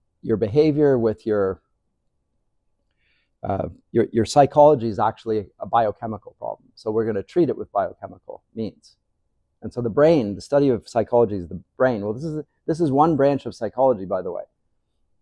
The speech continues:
And it's, it's in our way, in our day, the most dominant one, probably because a, a lot of money can be made in pushing pills.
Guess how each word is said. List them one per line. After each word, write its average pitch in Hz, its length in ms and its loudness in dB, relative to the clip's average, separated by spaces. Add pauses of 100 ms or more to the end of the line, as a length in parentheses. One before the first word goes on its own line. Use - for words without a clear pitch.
(520)
And 123 140 -2
it's, - 340 -12
it's - 240 -6 (200)
in 117 140 0
our 110 160 2
way, 110 320 0 (140)
in 113 280 -2
our 131 120 6
day, 120 140 8
the 110 80 6
most 107 240 -2
dominant 127 420 2
one, 101 240 -10
probably 117 500 -2
because 95 420 -12
a, 98 120 -18 (420)
a 107 80 -2
lot 107 200 4
of 101 60 -6
money 113 220 -4
can 101 160 -14
be 101 100 -10
made 101 220 -10
in 92 180 -14 (260)
pushing 110 320 -8
pills. - 400 -8